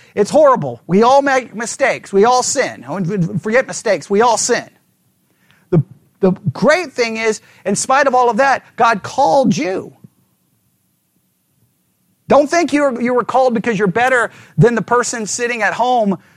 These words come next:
right now who's an alcoholic, who his life is falling apart. I can't think that I'm better than, I don't know where my sister is right now. Who knows?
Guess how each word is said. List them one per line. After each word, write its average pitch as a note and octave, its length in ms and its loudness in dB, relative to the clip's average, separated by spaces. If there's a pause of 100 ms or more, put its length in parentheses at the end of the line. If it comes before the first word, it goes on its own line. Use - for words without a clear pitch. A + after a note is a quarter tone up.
(120)
right G#3+ 240 2
now G3+ 200 0
who's G3+ 160 0
an G3+ 80 -2
alcoholic, G#3+ 760 0
who F3+ 280 0 (160)
his F3+ 160 -4
life A3+ 300 0
is D#3+ 100 -6
falling C3 320 0
apart. - 320 -12 (140)
I G#3+ 80 0
can't D4+ 260 -2
think C4 160 -6
that A3+ 100 -2
I'm G#3+ 200 0
better G3+ 400 0 (200)
than, G#3 240 0
I F3+ 120 2
don't A#3 140 -2
know E3+ 80 -2
where F#3 180 0
my C#3 100 -4
sister C#3+ 460 -8
is B2 120 -8
right B2+ 160 -10
now. D3 180 -6
Who E3+ 140 0
knows? D#3+ 520 0